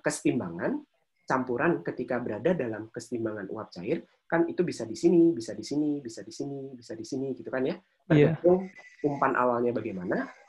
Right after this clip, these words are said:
Speaker 1: Anda akan dapatkan ketika dalam kondisi kesetimbangan, X itu berkorelasi dengan Y, yang dihubungkan dengan garis. Nah, kalau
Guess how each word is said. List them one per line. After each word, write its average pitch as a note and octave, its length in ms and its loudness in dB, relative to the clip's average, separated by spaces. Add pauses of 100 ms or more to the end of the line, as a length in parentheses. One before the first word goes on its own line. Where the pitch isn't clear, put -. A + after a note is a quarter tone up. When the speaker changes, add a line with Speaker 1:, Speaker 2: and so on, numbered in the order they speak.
(140)
Speaker 1:
Anda D#3 240 4
akan D3 160 0
dapatkan F#3 560 -2
ketika C3 240 -4
dalam A2+ 320 -4
kondisi A#2+ 480 0
kesetimbangan, C3+ 640 -4 (320)
X - 320 -4
itu B2+ 240 0
berkorelasi A2+ 720 -2
dengan C3 480 -4
Y, A2 160 -4 (480)
yang C#3 160 0
dihubungkan B2 480 0
dengan A#2+ 320 -2
garis. F3 320 -6 (400)
Nah, E3+ 80 -10 (160)
kalau A3 320 4